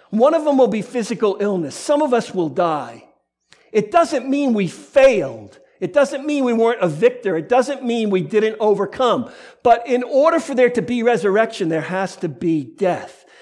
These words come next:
And so with every death the world sees, it is through hardship and suffering that we get to the promised land.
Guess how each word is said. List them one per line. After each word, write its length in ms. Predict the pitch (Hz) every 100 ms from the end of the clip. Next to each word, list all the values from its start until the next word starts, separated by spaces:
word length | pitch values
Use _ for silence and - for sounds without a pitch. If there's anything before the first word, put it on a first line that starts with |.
| -
And 140 | 185 175
so 200 | 233 208
with 200 | 202 196
every 260 | 285 311
death 480 | 214 294 262 190 -
the 80 | 202
world 500 | 180 226 233 226 -
sees, 840 | - - 349 349 233 175 175 170 - _
it 140 | 233 220
is 240 | 269 -
through 240 | - 254 208
hardship 880 | - 254 285 254 - 233 160 - - _ -
and 160 | 190
suffering 800 | - - 285 277 277 214 156 120 - _
that 160 | 165
we 100 | 175
get 340 | 170 202 196 -
to 360 | 170 131 123 - _
the 60 | 131
promised 520 | - 165 147 135 -
land. 300 | 131 117 113